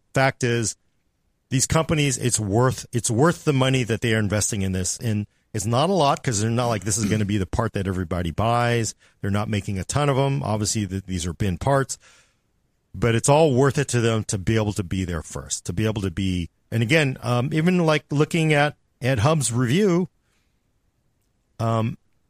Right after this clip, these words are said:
in almost every single chart, even though he doesn't think this is a fantastic buy for most people,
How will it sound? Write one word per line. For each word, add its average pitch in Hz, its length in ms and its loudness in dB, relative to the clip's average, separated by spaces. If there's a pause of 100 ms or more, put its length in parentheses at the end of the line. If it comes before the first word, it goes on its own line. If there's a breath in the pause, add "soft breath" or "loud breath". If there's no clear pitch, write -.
(100)
in 127 160 0
almost 156 560 2
every 135 440 0
single 123 540 0
chart, 135 480 0 (760)
even 135 220 4
though 131 140 4
he 123 300 -2
doesn't 127 380 0 (280)
think 123 180 0
this 120 220 -2
is 101 180 -4
a 104 240 0
fantastic 95 640 -4 (240)
buy 98 300 0
for 92 140 -6
most 92 280 -2
people, 117 420 0